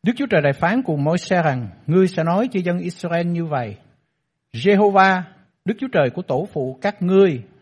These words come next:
Đức Chúa Trời của Abraham, Đức Chúa Trời của Isaac, Đức Chúa Trời của Jacob, sai ta đến cùng các ngươi, ấy đó là danh đời đời của ta, ấy sẽ là kỷ niệm của ta trải qua các đời."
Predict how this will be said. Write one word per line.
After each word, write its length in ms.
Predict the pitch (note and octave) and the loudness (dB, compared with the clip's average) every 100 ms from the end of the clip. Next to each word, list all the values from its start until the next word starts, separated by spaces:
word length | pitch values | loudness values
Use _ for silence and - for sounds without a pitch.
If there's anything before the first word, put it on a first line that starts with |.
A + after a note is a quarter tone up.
| _ _ - | _ _ -12
Đức 120 | F3+ | -10
Chúa 100 | - A3+ | -10 -4
Trời 240 | D3 B2+ | -2 -2
của 200 | A2+ B2 | -4 -8
Abraham, 720 | C3+ E3 E3+ D3+ C#3+ D3+ D3 C#3+ _ _ - | -8 -6 -6 -6 -4 -4 -6 -10 _ _ -10
Đức 100 | G3+ | -8
Chúa 100 | C4 B3+ | -6 -2
Trời 180 | D3 B2 | -2 -2
của 140 | D3+ | -6
Isaac, 480 | F3+ E3+ - F#3 G#3+ _ _ - | -8 -6 -2 -4 -4 _ _ -12
Đức 80 | F3+ | -10
Chúa 80 | G#3+ | -8
Trời 240 | F#3+ B2 | -6 -6
của 200 | G#2+ A2+ | -6 -8
Jacob, 420 | C#3+ D3 D3 D#3+ F#3 _ _ _ _ _ _ _ _ | -6 -6 -4 -4 -6 _ _ _ _ _ _ _ _
sai 360 | - G3+ G3 G#3 | -6 0 2 2
ta 140 | G3+ | 2
đến 240 | G3 A3+ B3+ | 2 0 -2
cùng 240 | D#3+ C3+ | -4 -4
các 200 | C3 - | -6 -6
ngươi, 340 | F3 F3 D#3+ D#3 _ _ _ - | -4 -2 -4 -10 _ _ _ -6
ấy 200 | D#3 G#3+ | -2 2
đó 180 | G#3 A3+ | 2 2
là 100 | B2 | 0
danh 380 | B2+ E3+ E3+ | 0 -2 -2
đời 280 | D3+ C#3 B2+ | 2 2 2
đời 280 | C3 B2 A2 | 0 -2 -4
của 160 | - C3 | -8 -10
ta, 320 | C3+ C3 B2 _ _ _ _ _ _ _ | -6 -6 -8 _ _ _ _ _ _ _
ấy 160 | - A#3+ | -2 -2
sẽ 140 | B3+ | 0
là 80 | E3+ - | -4 -4
kỷ 160 | D#3+ G3+ | -2 0
niệm 300 | F#3+ B2+ C3 | 2 0 -2
của 100 | F3 | -4
ta 340 | - D#3 D3 D3+ | -2 -2 -4 -6
trải 280 | B2 G2+ D3 | -6 -6 -8
qua 360 | - C3+ B2+ A#2+ - | -8 -8 -8 -12 -12
các 200 | C#3+ - | -14 -10
đời." 320 | A2 G2+ F#2 | -10 -10 -12